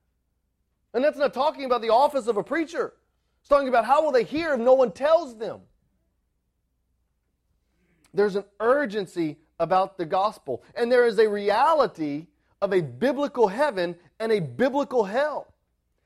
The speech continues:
And the scripture tells us that if we die without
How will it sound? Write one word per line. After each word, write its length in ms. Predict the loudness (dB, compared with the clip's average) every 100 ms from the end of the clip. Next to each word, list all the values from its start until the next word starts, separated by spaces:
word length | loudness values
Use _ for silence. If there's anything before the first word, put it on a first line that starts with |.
| -4
And 120 | -2
the 60 | -2
scripture 340 | -4 -4 -4
tells 280 | 0 2 2
us 140 | -2 -8 2
that 280 | 2 2 _ _ -2
if 200 | 0 0 _
we 180 | -4 -2
die 800 | -2 -2 0 0 0 -2 -4 -8 _
without 680 | -6 -6 -6 -2 0 -2